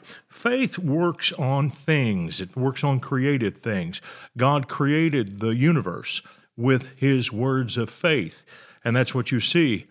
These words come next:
in the book of Hebrews, also in Genesis chapter one. Patience, on the other hand, works on us. When we use faith, and especially when we use faith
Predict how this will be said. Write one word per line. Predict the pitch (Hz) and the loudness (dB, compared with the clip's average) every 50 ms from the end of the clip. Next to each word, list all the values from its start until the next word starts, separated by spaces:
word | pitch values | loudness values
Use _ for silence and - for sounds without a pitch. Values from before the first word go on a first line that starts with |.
| - - - _ _ | -20 -20 -20 _ _
in | 127 123 120 | -2 0 0
the | 127 | 2
book | 113 127 120 - | 0 0 0 0
of | 131 104 - | -2 -2 0
Hebrews, | 135 160 160 139 107 104 101 92 87 | 0 0 0 0 -2 -4 -4 -2 0
also | 117 117 117 - - - 139 135 | 0 0 0 0 0 0 0 0
in | 131 120 | 0 0
Genesis | 101 - 127 127 120 107 - 127 110 | 0 0 -2 -2 -2 -4 -6 -6 -6
chapter | - - 131 127 123 - - 117 | -4 -2 -2 -2 -2 -2 -4 -4
one. | 117 127 156 170 139 90 90 - - _ - - - - - - _ _ _ | -2 -2 0 0 0 -2 -4 -6 -12 _ -20 -20 -20 -20 -20 -20 _ _ _
Patience, | - 147 202 254 285 254 - - 143 120 110 - - | -4 -2 0 2 2 2 2 2 2 2 0 0 0
on | 120 110 104 | 0 0 0
the | 101 98 90 87 | 0 0 0 0
other | 87 85 80 76 | 0 -2 -2 -4
hand, | 69 85 87 87 104 127 123 - - - | -4 -4 -4 -2 -2 -4 -4 -6 -6 -6
works | 113 107 104 - | -4 -4 -4 -4
on | 110 98 98 | -4 -4 -2
us. | 117 123 90 - - - - - - - - - - - _ | -4 -6 -6 -8 -10 -12 -12 -14 -18 -20 -20 -20 -20 -14 _
When | - 147 143 135 131 123 | 0 2 2 4 2 2
we | 131 139 | 2 2
use | 147 131 123 143 175 226 269 277 262 196 - - | 2 2 2 2 4 4 4 4 4 2 0 -2
faith, | - - 107 90 78 80 85 101 - - | -2 0 0 0 0 -2 -4 -4 -4 -2
and | 135 110 | -2 0
especially | 107 - - - - - 208 - - - - - 143 127 | 0 0 -2 -4 -4 -2 -2 -2 0 -2 -2 -2 -2 0
when | 98 127 139 127 120 | 0 0 0 0 0
we | 120 127 | 0 -2
use | 123 117 131 131 131 120 - | 0 0 0 0 0 0 -2
faith | - - 123 107 104 107 110 113 - | -4 -2 -2 0 0 -2 -4 -6 -8